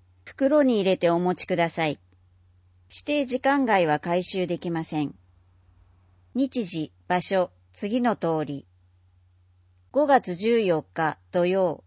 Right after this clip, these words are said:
十時三十分から十二時、区役所四つ目通り沿い、香取小学校北側校門、亀戸四の二十六の二十二。五月十四日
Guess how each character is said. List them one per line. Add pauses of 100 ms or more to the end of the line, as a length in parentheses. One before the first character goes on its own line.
(240)
十
時
三
十
分
か
ら
十
二
時、 (640)
区
役
所
四
つ
目
通
り
沿
い、 (800)
香
取
小
学
校
北
側
校
門、 (280)
亀
戸
四
の
二
十
六
の
二
十
二。 (1600)
五
月
十
四
日